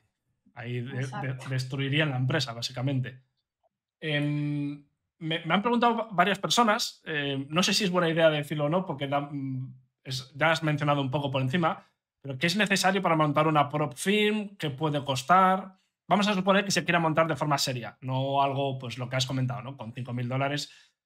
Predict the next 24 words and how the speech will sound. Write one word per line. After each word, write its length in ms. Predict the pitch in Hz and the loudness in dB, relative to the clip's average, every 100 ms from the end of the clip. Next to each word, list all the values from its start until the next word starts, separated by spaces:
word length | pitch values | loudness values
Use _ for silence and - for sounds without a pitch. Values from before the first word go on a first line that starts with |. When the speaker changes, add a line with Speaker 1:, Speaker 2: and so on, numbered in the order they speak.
| _ _ | _ _
Speaker 1:
¿Qué 100 | 165 | -4
puede 220 | 180 185 | 2 2
costar? 320 | 151 143 180 | 2 2 2
¿Qué 80 | 180 | 4
necesitas 540 | 180 156 135 170 160 - | 0 2 -2 2 0 2
para 200 | 143 143 | 0 2
comenzar? 720 | 139 131 165 190 196 - 151 | 0 0 4 4 2 -2 -6
Em, 500 | 135 135 131 131 135 | -4 -2 -2 -2 -4
en 120 | 127 | -8
cuanto 260 | 131 127 | -4 -4
a, 160 | 127 127 | -4 -6
quizás 260 | 127 131 127 | -6 -4 -4
a 60 | |
equipo, 760 | 120 190 - 156 151 151 151 - | 0 -2 0 0 2 0 -4 -12
em, 640 | 131 123 120 117 113 110 - | -12 -12 -12 -14 -14 -16 -16
licencias, 500 | 127 131 180 143 135 | -10 0 0 0 -2
¿no? 100 | 185 | -4
Vosotros 300 | 170 175 180 | -4 -4 -2
en 60 | 175 | -2
vuestro 200 | 170 175 | -2 2
caso 220 | 170 165 | 0 2
tenéis, 220 | 151 160 | -2 -4
por 100 | 156 | -4
ejemplo, 460 | 139 151 156 143 | -6 -2 -2 -2